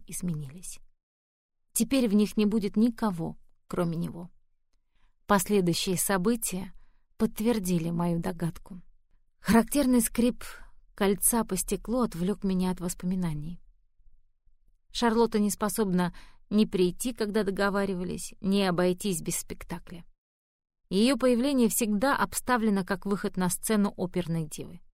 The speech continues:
Сходство с Моникой Беллуччи служит ей дополнительным стимулом, чтобы всегда оставаться в образе капризной знаменитости.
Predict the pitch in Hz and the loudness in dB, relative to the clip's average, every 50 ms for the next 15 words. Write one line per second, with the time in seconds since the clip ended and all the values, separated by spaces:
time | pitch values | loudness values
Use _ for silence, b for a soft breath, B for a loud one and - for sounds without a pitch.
0 | _ _ _ _ _ - - - - 226 - - - - 196 185 - - 196 202 | _ _ _ _ _ -10 -4 2 4 4 4 4 2 0 0 0 2 4 4 4
1 | 196 185 180 202 185 180 196 202 240 262 226 - 175 - - 190 190 170 180 - | 4 2 2 2 4 4 4 4 4 2 0 -2 -2 -2 -2 -2 -2 -2 -2 -2
2 | - 196 190 185 165 170 180 208 202 190 190 190 175 - 185 185 185 185 - - | 2 2 4 4 4 2 2 4 4 4 4 2 0 0 0 0 0 0 -2 -2
3 | - 240 190 160 156 151 147 - b b b b b b - - 208 190 180 - | -2 0 0 0 -2 -4 -6 -10 b b b b b b 0 2 4 4 4 4
4 | - 214 196 190 185 240 269 269 - - - 185 165 175 185 175 - 165 156 175 | 2 2 4 4 4 4 4 4 2 0 0 0 2 2 2 0 0 0 0 0
5 | 190 170 180 175 151 170 170 B B B B B - - 175 - 190 190 170 - | 2 2 2 2 2 0 -2 B B B B B -4 -4 -2 0 0 0 0 0
6 | 175 165 156 - 170 165 160 160 156 175 - - - - - - - - - | 0 -2 -2 -2 -4 -4 -2 -2 -4 -6 -6 -8 -8 -8 -8 -8 -10 -16 -16